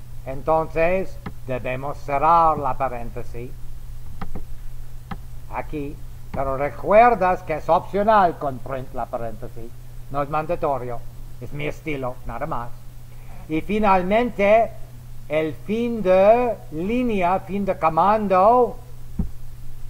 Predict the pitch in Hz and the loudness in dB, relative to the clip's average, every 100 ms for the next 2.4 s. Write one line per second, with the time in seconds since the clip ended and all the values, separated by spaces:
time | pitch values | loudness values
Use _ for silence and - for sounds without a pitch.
0 | - - 135 127 156 160 170 185 185 180 | -8 -8 -8 -4 -2 0 -2 -2 -2 0
1 | 180 202 190 - - - - 139 127 143 | 0 -2 -6 -10 -8 -8 -6 -4 -4 -4
2 | 170 165 165 | -4 2 2